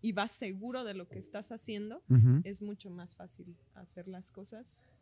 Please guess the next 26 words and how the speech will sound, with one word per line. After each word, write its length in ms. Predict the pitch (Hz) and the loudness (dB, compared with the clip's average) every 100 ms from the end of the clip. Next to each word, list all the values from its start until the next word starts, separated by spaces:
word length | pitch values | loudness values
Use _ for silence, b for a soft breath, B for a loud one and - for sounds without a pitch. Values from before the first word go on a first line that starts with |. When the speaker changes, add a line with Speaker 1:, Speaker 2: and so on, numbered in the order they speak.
| - | -12
Speaker 1:
Porque 260 | 202 220 | -10 -10
si 160 | 214 220 | -6 -2
algo 220 | 214 226 254 | -2 -2 -4
te 120 | 240 | -6
falla, 420 | - 226 233 240 | -2 -2 -2 -6
estás 380 | 254 214 202 - | -8 -10 -12 -8
todo 240 | 214 202 | -8 -6
nervioso 760 | 208 185 190 196 - 214 247 220 | -6 -8 -8 -8 -10 -16 -14 -12
de... 480 | 170 156 110 - _ _ _ _ _ | -12 -12 -14 -18 _ _ _ _ _
y 140 | 226 202 | -4 0
ya, 200 | 190 190 - _ - | -2 -4 -16 _ -12
te 120 | 190 | -6
Speaker 2:
Sí. 120 | 190 | 0
Speaker 1:
desconectaste. 680 | 110 180 170 - 185 - _ _ | 0 0 -8 -14 -18 -18 _ _
Speaker 2:
Se 80 | 110 | -8
te 100 | 104 | -6
fue. 260 | 95 107 98 - | -6 -4 -6 -8
Speaker 1:
Sí. 400 | - 196 170 175 b b b b | -16 -10 -10 -10 b b b b
Speaker 2:
Ok, 180 | 113 - | 2 6
entonces, 560 | 120 113 117 113 143 - | 8 8 8 6 4 4
¿crees 240 | - 123 123 | 6 6 8
que 80 | 143 | 6
dejar 320 | 123 113 117 | 6 4 4
madurar 460 | 110 123 107 104 117 | 4 4 4 4 4
el 100 | 117 | 2
personaje 680 | 113 107 95 98 113 110 | 0 0 0 0 0 -2